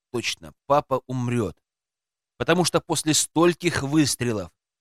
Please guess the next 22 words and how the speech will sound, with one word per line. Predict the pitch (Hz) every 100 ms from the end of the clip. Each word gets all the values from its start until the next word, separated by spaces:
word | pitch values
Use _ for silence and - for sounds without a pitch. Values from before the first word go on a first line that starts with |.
| _ -
не | 110 143 175
выживают | 170 170 147 151 117 123 98
даже | - 110 131
в | 110 85
мультиках, | 98 113 110 - 87 _ _ _ _ -
только | 135 180 151 165
в | 139
супергеройских | - 147 156 147 123 117 104 117 - 110 101
фильмах. | - 101 110 98 - - _ _ _ _ _ _ _ _ _ _ _ -
Но | 95
папа | 117 104 110
не | 110
супергерой. | - 104 110 104 - 107 101 76 - _ _ _ _ _ _ _ -
Он | 127 117 _ -
стонет. | - - 147 139 98 71 _ _ _ _ _ _ _
Звук | 98 147 165 120
доносится, | 139 151 135 110 - 104
словно | - 117 117
через | - 120 120 -
подушку. | 117 117 98 - - _ _ _ _ _ _ _
Очень-очень | 165 196 180 - 170 165 - _ - 175 151 - 127 120
приглушенный, | - 123 139 135 - 147 127 92 80 78